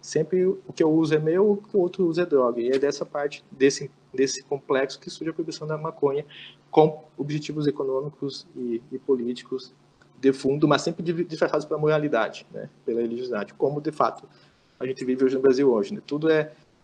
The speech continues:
se disfarça de moral pra se cometer crimes e justificar atrocidades. Então, a proibição da cannabis vem isso, nos anos sessenta, mais ou menos, é um pouco antes, mas enfim. Depois, os Estados Unidos começam a fazer isso, usa isso como forma,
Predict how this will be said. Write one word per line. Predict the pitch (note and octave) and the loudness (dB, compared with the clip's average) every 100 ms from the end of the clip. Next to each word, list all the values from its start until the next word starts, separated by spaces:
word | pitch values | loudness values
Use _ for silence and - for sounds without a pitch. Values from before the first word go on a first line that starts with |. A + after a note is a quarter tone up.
| B2+ | -12
se | - | -8
disfarça | C3+ C3 C#3+ C#3+ | -8 0 0 2
de | |
moral | C#3+ C#3 B2+ C#3+ D3+ | 2 4 6 4 2
pra | D3+ | -2
se | - | -4
cometer | - D3+ - D3 | -8 -8 -6 -6
crimes | - B2 D3 B2+ A#2 | -2 -2 -2 -4 -6
e | A#2 - | -8 -12
justificar | A#2+ - B2+ - A#2 B2 B2 | -16 -10 -10 -6 -4 -4 -6
atrocidades. | B2 B2 - C3 G#2 - - - - _ _ | -8 -10 -8 -8 -8 -10 -18 -20 -20 _ _
Então, | - C3+ | 0 2
a | |
proibição | E3+ F3+ | 2 0
da | F3 | 0
cannabis | F3 E3+ F3+ | 2 4 4
vem | E3 F#3+ F3 | 2 2 0
isso, | F3+ F3+ | -2 -4
nos | C#3+ | -6
anos | D3 D3 - - | -6 -6 -10 -4
sessenta, | C#3 - C3+ F3 C#3+ | -4 0 0 0 -4
mais | B2 | -6
ou | B2 | -6
menos, | C3 - - | -8 -8 -6
é | C#3+ | -4
um | |
pouco | D3 F#3 F#3+ C#3+ | 2 2 4 2
antes, | E3 - | 2 -4
mas | B2+ | -10
enfim. | B2 C#3 C#3+ _ _ _ _ _ _ - | -8 -10 -10 _ _ _ _ _ _ 2
Depois, | F#3 F#3 F3 | 4 6 4
os | |
Estados | F#3 E3 | 4 -2
Unidos | F3 | -4
começam | E3+ F3 | -6 -6
a | F#3 | -4
fazer | F3 F3 | 0 0
isso, | E3 - G3+ - - _ _ - | 0 -4 -8 -10 -20 _ _ -6
usa | D#3 E3 | 0 0
isso | E3 | 0
como | F3+ | -6
forma, | E3 E3+ E3+ | -4 -2 -2